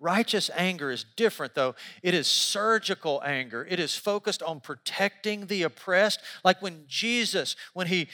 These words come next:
uh, drives out the money changers in the temple, it's surgical. It's focus on, focusing on the oppressed. You see,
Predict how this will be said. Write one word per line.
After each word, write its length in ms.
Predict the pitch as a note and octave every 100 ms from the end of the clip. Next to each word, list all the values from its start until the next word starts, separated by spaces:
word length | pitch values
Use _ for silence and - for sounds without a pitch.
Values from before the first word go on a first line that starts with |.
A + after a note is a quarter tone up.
| - -
uh, 120 | D3 D3
drives 380 | - F#3 G#3 F#3+
out 160 | F#3
the 80 | F3+
money 380 | D#3 F3 G#3 G3+
changers 580 | - F3+ E3 D#3 D#3+ -
in 220 | E3 D#3
the 80 | C3
temple, 520 | - G#3 G3+ - D3+
it's 180 | E3 E3
surgical. 720 | - - G#3+ A#3 G#3 D#3+ C#3+
It's 160 | C3+ -
focus 600 | - - G#3+ A#3 F#3 -
on, 320 | D3 C#3 D3 - - -
focusing 500 | G3 G3+ F#3+ F#3+ D#3+
on 220 | D3+ D#3+
the 100 | D#3
oppressed. 460 | D3+ - G#3+ E3+ E3+
You 80 |
see, 200 | D3 G#3